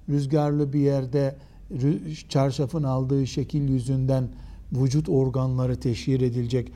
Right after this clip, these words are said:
halde bulunuyorsa buna tesettür diyemeyiz. Tesettür adıyla kullanılmış kıyafet diyebiliriz. Veya bir başörtüsü renginden,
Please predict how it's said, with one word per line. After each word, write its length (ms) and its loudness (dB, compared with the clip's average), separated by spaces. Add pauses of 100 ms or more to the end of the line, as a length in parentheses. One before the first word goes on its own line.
(120)
halde 480 2
bulunuyorsa 720 0 (300)
buna 240 4
tesettür 600 0
diyemeyiz. 560 2 (960)
Tesettür 840 2
adıyla 840 2 (320)
kullanılmış 1000 2 (160)
kıyafet 720 2
diyebiliriz. 800 -6 (1040)
Veya 580 2
bir 240 0
başörtüsü 800 0 (760)
renginden, 840 2